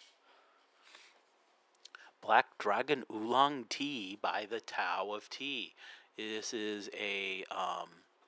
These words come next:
this is a really good tea. It's loose leaf, okay? It's loose leaf. It's rolled up. It's fi-, it's roasted. It's a roasted tea,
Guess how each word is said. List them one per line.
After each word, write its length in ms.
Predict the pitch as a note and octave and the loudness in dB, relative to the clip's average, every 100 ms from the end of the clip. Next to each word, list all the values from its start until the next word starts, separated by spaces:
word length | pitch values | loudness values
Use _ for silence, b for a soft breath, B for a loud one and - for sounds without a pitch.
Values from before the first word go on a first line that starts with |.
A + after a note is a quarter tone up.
| _ _ _ - B B B _ | _ _ _ -20 B B B _
this 300 | A#2 A#2 - - | -10 -6 -6 -4
is 260 | B2+ A2 | -6 -4
a 100 | A2+ G2 | -4 -4
really 240 | C3+ E3 B2+ | -2 -2 -2
good 320 | A2+ G2 - | -4 -8 -8
tea. 360 | - F#2+ F#2 | -10 -8 -8
It's 160 | A2 - | -8 -8
loose 440 | A#2 C3 C3 - | -6 -6 -4 -4
leaf, 540 | B2 G#2 A2 C3+ - - - - A2 | -4 -6 -6 -8 -12 -16 -18 -12 -12
okay? 440 | - G2+ F#2+ G#2+ - - - - - B B B B B - | -4 -4 -4 -8 -8 -6 -6 -10 -20 B B B B B -14
It's 240 | G#2 - | -12 -10
loose 320 | A2+ A2+ - G2 | -8 -8 -8 -8
leaf. 300 | F2+ F#2 G#2+ - - _ B B B _ | -8 -8 -12 -18 -20 _ B B B _
It's 240 | A#2 - G#2 | -12 -12 -8
rolled 380 | A2 A2+ C3 | -4 -4 -2
up. 320 | A#2+ G2+ G2+ - - | 0 0 -2 -6 -16
It's 160 | F#2+ - | -14 -14
fi-, 340 | - G#2+ G2+ - | -2 2 2 0
it's 260 | G2 - | -10 -10
roasted. 600 | G#2 A2+ A#2 - B2 B2 | -6 -4 -4 -6 -6 -6
It's 160 | A2+ - | -8 -10
a 180 | F2 G2 | -10 -6
roasted 440 | A#2 A#2+ C3+ C3 | -6 -6 -12 -10
tea, 400 | - G#2 F#2+ | -8 -8 -10